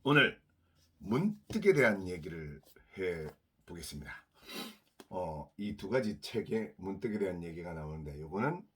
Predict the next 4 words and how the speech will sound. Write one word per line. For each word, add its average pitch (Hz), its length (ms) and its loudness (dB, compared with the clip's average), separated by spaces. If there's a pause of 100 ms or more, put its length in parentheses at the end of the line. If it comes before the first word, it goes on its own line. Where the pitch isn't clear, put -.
(1040)
철파엠, 110 640 2 (100)
우리 92 240 -4
김영철 110 1120 0 (180)
군의 117 460 -2